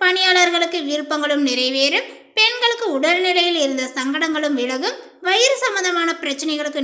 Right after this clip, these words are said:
நிவாரணங்களும் உண்டாகும். அடுத்ததாக திருவோணம் நட்சத்திரத்தை சார்ந்தவர்களுக்கு இந்த மாதம் ஜென்ம சனி காலம் முடிவதனால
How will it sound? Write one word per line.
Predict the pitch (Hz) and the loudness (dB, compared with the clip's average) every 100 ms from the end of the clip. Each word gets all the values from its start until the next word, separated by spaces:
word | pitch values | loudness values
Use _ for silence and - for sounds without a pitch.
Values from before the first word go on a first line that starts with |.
| 247 | -4
நிவாரணங்களும் | 277 320 330 320 320 302 | -2 -2 -2 -2 0 -2
உண்டாகும். | 233 226 226 220 240 240 240 233 - _ _ | -2 -4 -4 -4 -6 -4 -8 -12 -20 _ _
அடுத்ததாக | 539 466 466 480 | 2 2 2 4
திருவோணம் | 466 480 480 453 | 4 4 2 2
நட்சத்திரத்தை | 381 359 311 302 302 320 | -2 -2 -4 0 0 2
சார்ந்தவர்களுக்கு | 302 285 277 277 277 277 392 466 - | 0 0 -2 -2 -2 0 0 0 0
இந்த | 339 480 605 508 | -2 0 0 0
மாதம் | 349 339 330 277 | -2 0 -2 -2
ஜென்ம | 320 381 | -2 0
சனி | 440 349 320 | 0 0 0
காலம் | 320 302 302 277 | 0 0 0 -2
முடிவதனால | 254 262 254 254 | -4 -4 -2 -2